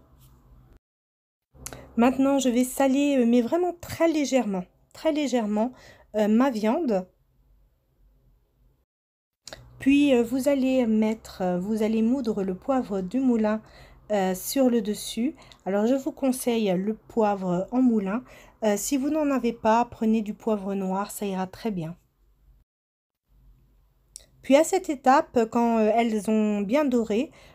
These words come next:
euh, de tous les côtés, je vais rajouter, euh, mes oignons émincés, donc les deux oignons émincés, donc sur toute la totalité de ma viande.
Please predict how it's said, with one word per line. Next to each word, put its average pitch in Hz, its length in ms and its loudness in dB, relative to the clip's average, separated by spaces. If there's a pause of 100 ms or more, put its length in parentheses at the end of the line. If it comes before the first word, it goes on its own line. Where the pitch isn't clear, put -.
(140)
euh, 190 160 0
de 202 120 0
tous 247 180 0
les 320 140 4
côtés, 262 440 0
je 240 80 2
vais 240 160 2
rajouter, 247 760 0
euh, 226 60 0
mes 233 320 2
oignons 233 340 0 (100)
émincés, 240 600 -2
donc 202 280 -6
les 196 80 -6
deux 185 240 -8
oignons 208 360 -2
émincés, 202 720 -4 (1500)
donc 202 140 2
sur 220 180 -2
toute - 180 -4
la 311 80 6
totalité 220 640 -2
de 196 100 -2
ma 185 140 -2
viande. 180 500 -2